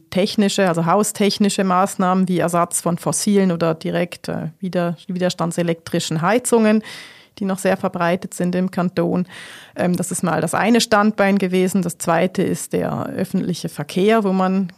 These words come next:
ähm, verstärkt gefördert hat mit der ersten Etappe. Und dann eben das Projekt Klimaneutrale Landwirtschaft. Äh, da weißt du sicherlich <laughs> sehr viel mehr als ich. Genau. Und, ähm, das wird man auch weiterführen wollen. Also das soll eigentlich verstärkt in der zweiten Etappe,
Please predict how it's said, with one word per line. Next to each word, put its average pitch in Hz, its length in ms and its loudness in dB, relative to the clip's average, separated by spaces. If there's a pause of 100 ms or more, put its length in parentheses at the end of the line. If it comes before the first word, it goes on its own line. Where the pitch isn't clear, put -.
(140)
ähm, 180 400 -2
verstärkt - 680 -4
gefördert 175 500 -2
hat 170 160 -4
mit 170 100 -2
der 165 100 2
ersten 170 300 -2
Etappe. 160 480 -2 (360)
Und 175 160 -2
dann 170 160 0
eben 180 280 0
das 160 440 -4
Projekt 170 380 -2
Klimaneutrale 165 600 -2
Landwirtschaft. 214 800 0
Äh, 175 200 0 (120)
da 165 160 -6
weißt 165 320 -6
du 202 140 -2
sicherlich 180 540 -2
<laughs> - 20 -10
sehr 175 220 2
viel 190 180 -2
mehr 180 300 2
als 175 160 -4
ich. 311 260 2 (640)
Genau. 220 500 4 (340)
Und, 220 440 6
ähm, 208 480 6
das - 340 2
wird 220 200 4
man 190 100 2
auch 175 160 0
weiterführen 262 720 2
wollen. 254 380 2
Also 196 180 -2
das 190 180 -4
soll 196 280 4
eigentlich 185 440 -2
verstärkt 208 680 0
in 202 140 -2
der 196 80 -4
zweiten 190 400 -2
Etappe, 185 600 -2